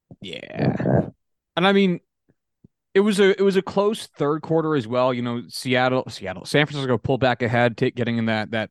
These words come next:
um, the one touchdown, the, the Brock Purdy rushing touchdown. That was the only scoring of the third quarter. So even heading into the fourth, you know, it's, uh, basic math, twenty-three against seventeen. It's like, oh, fucking one score game, exciting shit.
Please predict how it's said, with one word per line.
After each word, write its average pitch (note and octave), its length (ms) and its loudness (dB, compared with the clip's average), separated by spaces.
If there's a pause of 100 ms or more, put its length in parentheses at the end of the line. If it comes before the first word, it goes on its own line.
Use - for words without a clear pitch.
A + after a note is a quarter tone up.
um, G2 320 -10 (200)
the B2+ 80 2
one B2+ 260 2
touchdown, B2 540 0
the, G#2 240 -4
the G#2 120 -8
Brock A2 300 -2
Purdy A2+ 220 -2
rushing G#2 320 -8
touchdown. G#2+ 400 -4
That D3 100 0
was D#3 80 0
the C#3+ 140 -4
only D3+ 280 0
scoring C3 300 -2
of G#2 60 -8
the G#2 100 -10
third G#2+ 220 -6
quarter. D#3+ 260 0
So F#3 100 -6
even A#3 160 0
heading A3 200 4
into F3+ 120 0
the A#2+ 100 -6
fourth, A#3+ 560 -6 (600)
you G#3 80 -2
know, C#3+ 140 2
it's, D#3 420 -4
uh, C3+ 640 -2 (320)
basic C#3 340 -6
math, C3 340 -4
twenty-three D#3 520 2
against C3 240 0
seventeen. D3+ 540 0
It's B2+ 140 -2
like, A#2+ 120 -2
oh, B2 320 -2
fucking C3+ 340 -6
one C3+ 180 -2
score B2 320 -6
game, C#3 500 -2 (460)
exciting C#3+ 540 0
shit. D#3 380 0